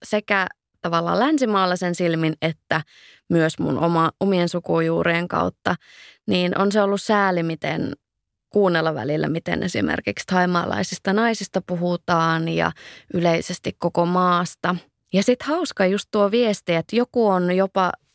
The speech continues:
tai et ole itsekään ehkä tajunnut, että joku saattaa niin kuin, jonkun stereotypia voi vahvistua sillä, että mie oon nyt puhunut seksuaalisuudesta, vaikka mie en liitä sitä mitenkään mun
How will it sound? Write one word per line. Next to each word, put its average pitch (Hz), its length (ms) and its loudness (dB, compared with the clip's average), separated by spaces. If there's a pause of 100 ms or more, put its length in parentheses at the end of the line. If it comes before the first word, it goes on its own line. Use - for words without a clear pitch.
(220)
tai 196 120 2
et 202 120 -2
ole 202 180 0
itsekään 247 400 -2
ehkä 190 240 -8
tajunnut, 220 420 0
että 170 140 -2
joku 220 240 -2
saattaa 175 600 0
niin 175 200 -6
kuin, 185 260 -4 (240)
jonkun 240 280 2
stereotypia 185 720 -2
voi 170 180 0
vahvistua 175 640 -2
sillä, 170 440 0
että 160 220 -4
mie 170 200 2
oon 160 140 0
nyt 165 140 -4 (460)
puhunut 165 380 2
seksuaalisuudesta, 175 1080 -2
vaikka 175 220 0
mie 185 220 2
en 170 100 -2
liitä 165 240 0
sitä 214 160 0
mitenkään 196 520 0
mun 196 200 0